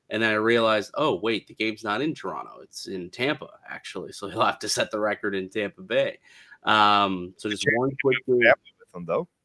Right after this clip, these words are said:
Speaker 1: Yeah,
Speaker 2: Right.
Speaker 1: he could bring some, he could bring some family down. Could happen. Could happen. Um, so he'll look to break a record. Nineteen straight games with a point.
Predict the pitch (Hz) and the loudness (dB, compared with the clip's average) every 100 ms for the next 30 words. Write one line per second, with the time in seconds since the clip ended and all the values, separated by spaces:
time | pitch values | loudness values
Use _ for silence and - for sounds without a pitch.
0 | _ _ _ _ _ _ _ 196 226 185 | _ _ _ _ _ _ _ -2 4 4
1 | 139 143 - 107 98 - 110 160 - - | 4 -2 0 -2 -2 -4 -4 -6 -8 -14
2 | 110 135 104 98 - 87 101 95 92 90 | -4 -2 2 0 0 -12 -6 -4 -4 -4
3 | 120 170 - - 170 - _ _ _ _ | -6 -8 -10 -4 -4 -4 _ _ _ _
4 | _ _ _ _ _ _ _ _ _ - | _ _ _ _ _ _ _ _ _ 2
5 | 147 104 90 - 160 170 - 101 92 85 | 4 6 2 0 -6 -6 -4 -2 0 -2
6 | 120 156 - _ - 107 107 104 101 98 | -6 -8 -12 _ -2 2 4 4 2 0
7 | 90 _ _ - 123 120 180 214 190 156 | -8 _ _ -2 0 6 6 6 4 4
8 | 131 135 127 107 95 - - _ 110 120 | 4 4 4 2 2 -2 -16 _ 0 0
9 | 127 127 113 - 110 101 104 101 98 - | 0 -2 -4 -2 -4 -2 -2 0 -2 -4
10 | 95 90 107 101 101 | -6 -6 -4 -2 -2